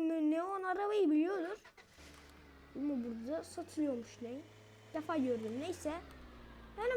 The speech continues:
hemen abi şuradan hemen abi odun alayım şöyle. Testeremizle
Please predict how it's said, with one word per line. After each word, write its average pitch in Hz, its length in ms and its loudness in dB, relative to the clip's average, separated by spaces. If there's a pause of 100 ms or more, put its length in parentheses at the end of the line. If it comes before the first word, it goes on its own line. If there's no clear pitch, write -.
hemen 466 360 2
abi 330 220 2
şuradan 330 480 -6 (500)
hemen 269 260 -6
abi 269 60 -2
odun 262 360 -4 (500)
alayım 240 320 -6 (180)
şöyle. 226 460 -6 (840)
Testeremizle 330 1120 -2